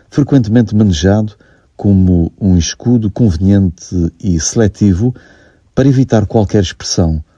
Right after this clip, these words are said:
de respeito institucional pela Igreja Católica. Curiosamente, a laicidade invocada só parece despertar quando o objeto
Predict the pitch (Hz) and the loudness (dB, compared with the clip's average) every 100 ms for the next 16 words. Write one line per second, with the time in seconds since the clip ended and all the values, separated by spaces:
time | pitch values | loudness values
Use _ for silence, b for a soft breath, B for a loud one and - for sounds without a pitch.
0 | _ 92 95 - 107 - 98 - 90 113 | _ -4 -4 -2 -4 -2 -2 -4 -6 -2
1 | 98 82 80 92 92 90 87 82 78 85 | 0 -2 -2 0 0 0 0 -2 -4 -6
2 | - 87 73 - 67 71 _ _ b b | -4 -4 -4 -10 -14 -16 _ _ b b
3 | b b b b b - 95 107 101 87 | b b b b b -6 0 2 2 2
4 | 87 101 123 - b b b b 95 107 | 2 2 0 -4 b b b b 0 2
5 | 110 - 104 113 110 90 110 92 82 104 | 2 0 0 2 0 0 0 0 0 0
6 | 107 110 120 B B B - 127 - 135 | 0 0 -4 B B B -8 -4 0 -2
7 | - 113 95 - - 131 110 131 120 113 | -2 -6 -6 -8 -2 -2 0 0 2 2
8 | 95 85 104 120 - 123 | 0 0 0 -2 -2 -6